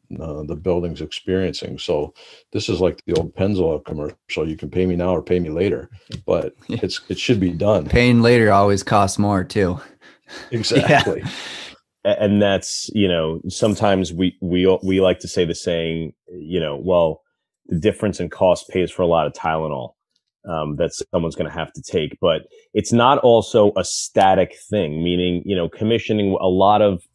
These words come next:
Speaker 3: people equate it, um, first of all, a lot of people equate it incorrectly to startup, and we know that. But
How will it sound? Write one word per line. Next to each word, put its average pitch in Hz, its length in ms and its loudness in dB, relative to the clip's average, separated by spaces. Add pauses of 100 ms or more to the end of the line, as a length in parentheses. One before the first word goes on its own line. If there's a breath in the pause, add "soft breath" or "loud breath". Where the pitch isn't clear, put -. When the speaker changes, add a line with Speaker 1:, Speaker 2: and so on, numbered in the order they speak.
Speaker 3:
people 95 400 -2
equate 87 400 0
it, 82 160 -2 (560)
um, 87 100 -2
first 160 280 2
of - 60 -2
all, 101 100 6
a - 20 4
lot 90 140 4
of 85 80 -4
people 87 240 -4
equate 80 260 -4
it 78 140 -12 (240)
incorrectly 82 580 -6
to 71 60 -14
startup, 64 540 -10
and 76 120 -14
we 80 120 -10
know 73 180 -8
that. 67 300 -14 (460)
But 104 140 4